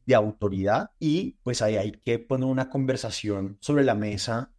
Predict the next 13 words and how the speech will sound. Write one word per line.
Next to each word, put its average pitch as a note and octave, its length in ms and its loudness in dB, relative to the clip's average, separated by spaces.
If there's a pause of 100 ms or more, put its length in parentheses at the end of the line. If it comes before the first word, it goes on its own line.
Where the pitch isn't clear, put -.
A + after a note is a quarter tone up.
(140)
muy D3 320 6
honesta D3 640 0
y A2+ 240 -2
es - 340 -4
qué D3 180 2
hacemos C3 480 0
frente C3+ 420 0
a G#2+ 100 4
un G#2 220 -4
escenario A#2 540 0
en C#3+ 80 0
el C3 140 -4
cual G2 440 -2